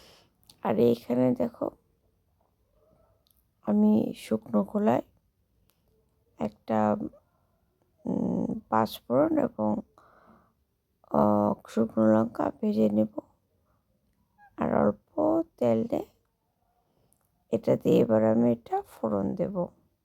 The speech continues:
একটু ঝামেলা, কিন্তু এটা স্বাদ এত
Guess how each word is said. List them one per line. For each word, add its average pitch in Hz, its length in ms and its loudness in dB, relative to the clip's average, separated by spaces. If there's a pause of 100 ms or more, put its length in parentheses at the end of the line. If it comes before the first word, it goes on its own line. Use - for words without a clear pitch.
(920)
একটু - 340 -4
ঝামেলা, 202 640 -2
কিন্তু 185 400 -8
এটা 226 300 -4
স্বাদ 190 640 -2 (1600)
এত 285 440 -2